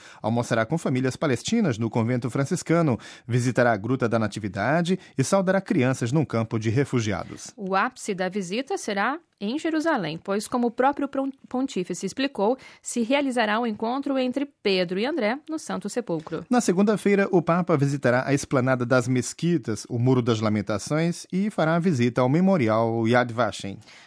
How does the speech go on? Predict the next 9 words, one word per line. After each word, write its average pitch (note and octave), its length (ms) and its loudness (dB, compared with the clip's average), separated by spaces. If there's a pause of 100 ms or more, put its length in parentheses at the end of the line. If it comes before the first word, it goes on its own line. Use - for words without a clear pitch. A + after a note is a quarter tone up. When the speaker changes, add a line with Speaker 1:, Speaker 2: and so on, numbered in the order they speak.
(100)
Speaker 2:
Haverá F#3+ 340 0
ainda A3+ 300 0
audiências A#3+ 600 -2
com B3+ 200 -2
as B3 100 -2
autoridades A#3 800 -2
dos A#3+ 160 -4
três A3+ 260 0
estados, F#3+ 640 -2